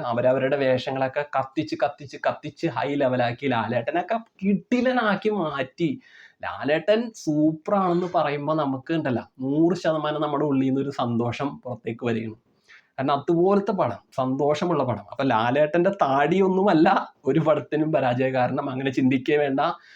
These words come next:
താടി വെച്ചത് കൊണ്ട് അദ്ദേഹം പരാജയപ്പെടുന്നില്ല. അദ്ദേഹത്തിന്റെ അഭിനയം ഹൈ ലെവലാണ്. ഇപ്പൊ അദ്ദേഹത്തിന് കുറേ പടങ്ങൾ ഇപ്പൊ കഴിഞ്ഞു പോയിരിക്കുന്നു, കുറേ വർഷങ്ങളായിട്ട്. ആ പടത്തിലൊക്കെ എടുത്തു നോക്കിയാൽ ലാലേട്ടന്റെ അഭിനയം കിടുവാണ് എല്ലാ പടത്തിലും. നമുക്ക് ലാലേട്ടന്റെ അഭിനയം അയ്യോ മോശമായി തോ-,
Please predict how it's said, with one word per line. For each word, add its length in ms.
താടി 420
വെച്ചത് 300
കൊണ്ട് 260
അദ്ദേഹം 360
പരാജയപ്പെടുന്നില്ല. 840
അദ്ദേഹത്തിന്റെ 440
അഭിനയം 460
ഹൈ 200
ലെവലാണ്. 380
ഇപ്പൊ 160
അദ്ദേഹത്തിന് 360
കുറേ 320
പടങ്ങൾ 400
ഇപ്പൊ 160
കഴിഞ്ഞു 360
പോയിരിക്കുന്നു, 600
കുറേ 260
വർഷങ്ങളായിട്ട്. 640
ആ 100
പടത്തിലൊക്കെ 480
എടുത്തു 240
നോക്കിയാൽ 300
ലാലേട്ടന്റെ 480
അഭിനയം 440
കിടുവാണ് 480
എല്ലാ 200
പടത്തിലും. 420
നമുക്ക് 220
ലാലേട്ടന്റെ 480
അഭിനയം 340
അയ്യോ 440
മോശമായി 500
തോ-, 240